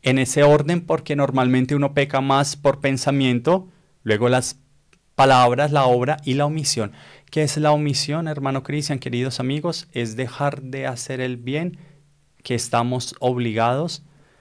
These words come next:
a hacer. Y este hecho se dio con una señora muy creyente. La señora, es-, esta dama, vio que uno a uno sus hijos y sus nietos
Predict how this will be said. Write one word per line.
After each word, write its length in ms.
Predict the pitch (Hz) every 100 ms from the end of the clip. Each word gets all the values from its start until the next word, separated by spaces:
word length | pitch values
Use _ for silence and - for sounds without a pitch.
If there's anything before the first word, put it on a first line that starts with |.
| _ _ -
a 180 | 113 120
hacer. 400 | 120 101 101 - _ - _ _ _ _ -
Y 100 | 131
este 380 | 143 - 156 151
hecho 200 | 147 160
se 220 | - 147
dio 540 | 131 127 123 123 - _ _ _
con 260 | - 143 139
una 180 | 139 143
señora 520 | - 156 131 135 160 - _ _ _ _ _ _ _ _ _ _ _ _ _ _ _ _ -
muy 420 | 127 117 113 - - _ -
creyente. 680 | - 127 107 110 139 143 107 -
La 220 | 117 113
señora, 680 | 113 131 123 117 113 120 123 123 _ _ _ -
es-, 280 | - - -
esta 360 | 127 - 131
dama, 400 | 131 123 135 147 - - - - - _ _ -
vio 540 | 123 120 131 160 156
que 420 | 160 160 156 - - _
uno 300 | 143 156 156
a 80 | 156
uno 300 | 151 160 156
sus 280 | - 147 -
hijos 460 | 151 143 - 135
y 40 | 135
sus 280 | - 131 135
nietos 580 | 139 143 180 175 -